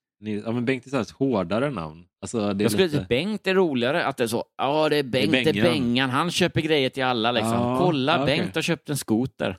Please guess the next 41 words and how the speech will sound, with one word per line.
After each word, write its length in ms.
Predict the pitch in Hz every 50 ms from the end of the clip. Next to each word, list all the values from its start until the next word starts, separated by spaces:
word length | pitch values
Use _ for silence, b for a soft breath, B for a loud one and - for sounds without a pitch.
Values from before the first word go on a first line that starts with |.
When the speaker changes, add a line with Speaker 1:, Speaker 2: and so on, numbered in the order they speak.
| _ _ -
Speaker 1:
Nils. 680 | 101 101 101 104 104 104 95 - - - - - - - _ _ _ -
Speaker 2:
Nils. 520 | 120 139 151 151 151 151 135 - - - - - -
Speaker 1:
Nils. 180 | 98 107 117 123
Speaker 2:
Nej, 380 | 127 135 139 147 143 123 - 98
Speaker 1:
Ja. 180 | 101 107 104 104
Speaker 2:
Nils 420 | 139 139 139 127 123 - - - -
har 100 | 131 131
köpt 260 | 104 120 120 104 98
Speaker 1:
Nej. 180 | 104 104 98 87 - _ _ _ _ -
Speaker 2:
fonder. 480 | - 123 110 98 92 85 90 90 - - -
Speaker 1:
Ja. 240 | 101 98 98 101 104 - - - - _ - - - _ _ _ B B B B B B B
Speaker 2:
Ja, 120 | B 120 131
jag 80 | 135
vet 80 | 131 120
Speaker 1:
Ja, 320 | 104 110 117 123 135 151
Speaker 2:
inte. 120 | 160 - 107
Speaker 1:
ja. 180 | 117 135 151 147 _ _ _ _ _ _ _ _ _ - -
Speaker 2:
Det 60 | 117
där 80 | 120 131
får 140 | - 151 143
vi, 320 | 143 139 131 123 123 127
eh, 120 | 123 113 - b b b
Nisse 420 | 147 196 190 - - - - 240
däremot. 400 | 208 151 117 110 107 95 85 - _ - - _ _ -
Oj, 220 | 160 147 110 87
han 280 | - - 123 117 110 98
bara, 200 | 101 92 80 - - _
han, 240 | - - 117 113 113
han, 280 | 107 - 110 107 - - -
det 160 | 120 117 113
bränner 300 | 107 110 113 123 127 117
i 40 | -
fickorna 320 | - 107 - 107 98 92
på 80 | 80 101
Nisse. 340 | 101 92 - - - 113 120
Speaker 1:
Men 140 | 123 135 139
det 100 | 147 156
är 60 | 165
också 240 | 151 - - 131 131 -
en, 400 | 120 120 113 107 107 107 107 107
eh, 420 | 107 107 104 104 104 104 104 107